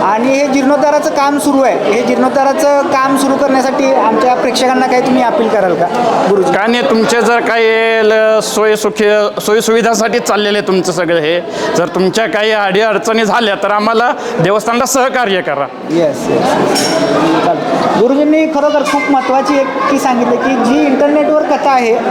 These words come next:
Speaker 1: खूप जास्त प्रमाणात ती कथा आहे आणि इथली जी कथा आहे, याच्यात फरक आहे. दुसरं काय की आम्ही खूप, अ, मनापासून आमच्या सर्व प्रेक्षकांना, सर्व महाराष्ट्रातील आणि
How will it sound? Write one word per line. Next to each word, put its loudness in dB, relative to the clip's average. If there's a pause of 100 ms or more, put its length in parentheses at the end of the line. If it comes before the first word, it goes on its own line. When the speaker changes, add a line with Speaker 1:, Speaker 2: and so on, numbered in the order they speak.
(220)
Speaker 1:
खूप 0
जास्त 0
प्रमाणात 0
ती -4
कथा 0
आहे -2
आणि 2
इथली 2
जी 2
कथा 0
आहे, 2
याच्यात 0
फरक 0
आहे. -2
दुसरं 2
काय 2
की 2
आम्ही 2
खूप, 0
अ, 2
मनापासून 2
आमच्या 2
सर्व 2
प्रेक्षकांना, 0
सर्व 0
महाराष्ट्रातील 0
आणि 0